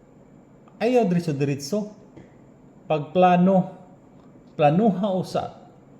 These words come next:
Pagkuhag papel ug ballpen, isuwat.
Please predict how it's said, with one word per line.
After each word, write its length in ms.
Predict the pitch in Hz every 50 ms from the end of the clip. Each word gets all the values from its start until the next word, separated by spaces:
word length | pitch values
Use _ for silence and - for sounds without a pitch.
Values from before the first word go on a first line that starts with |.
| - - - - - - - - - - - - - - - - - - - - - 143
Pagkuhag 560 | 143 - - - 220 196 214 226 220 226 -
papel 400 | 180 165 - - 202 202 190 160
ug 80 | 131
ballpen, 640 | 117 131 143 143 139 - 190 214 254 285 269 - - - - - - - - - - - - - - - _ - - - - - _ - - - -
isuwat. 560 | 165 175 175 - 196 185 185 208 196 185 -